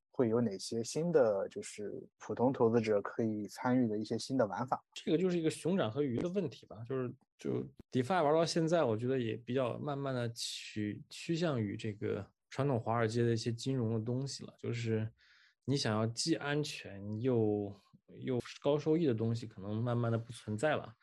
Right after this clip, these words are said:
Speaker 2: 呃，经过 DeFi Summer，当时还会有嘛，当时做流动性挖矿，一些主流项目，真的算是既安全又收益高。那现在呢，
Speaker 1: 对，对。
Speaker 2: 可能慢慢地就这些东西已经不存在了，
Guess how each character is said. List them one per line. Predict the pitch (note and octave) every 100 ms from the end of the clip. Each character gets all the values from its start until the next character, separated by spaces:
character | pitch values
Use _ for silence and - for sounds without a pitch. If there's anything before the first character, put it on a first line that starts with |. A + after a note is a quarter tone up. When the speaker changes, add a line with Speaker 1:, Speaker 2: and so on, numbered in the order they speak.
| - - _ -
Speaker 2:
呃， | A2+
经 | A#2 C3+
过 | C3+
DeFi | A2 G#2+ C3+
Summer， | A#2+ D#3 D#3
当 | A2 A2+
时 | G#2+
还 | G#2
会 | G2+ A2
有 | -
嘛， | - -
当 | G#2+
时 | A2 A2+ A2+
做 | A2+ B2+ A2
流 | A#2
动 | A#2+
性 | A#2+
挖 | A#2 B2
矿， | A#2+ C#3 G2+
一 | G#2
些 | G#2+
主 | A2 -
流 | G2+ A2
项 | B2 A2+
目， | A#2+ - _ _ _
真 | -
的 | C3+
算 | A#2 A#2
是 | A2+
既 | A2 D3
安 | B2 B2+
全 | A#2+ A2 G#2 G#2
又 | A2 G#2+
收 | - B2
益 | A#2+
高。 | A2+ A2+ B2 B2 - - - - - _
那 | B2+
现 | - D#3+
在 | D3+ F#3+
呢， | C#3+
Speaker 1:
对， | A2+
对。 |
Speaker 2:
可 | G2+
能 | G#2 A2+
慢 | A#2 A#2+
慢 | A#2
地 |
就 | A2 A#2
这 | A#2
些 | A#2+
东 | B2+ B2
西 | A2+
已 |
经 | G#2 G#2 A2 A2+
不 | -
存 | A#2+ A2
在 | A2+ C3+
了， | -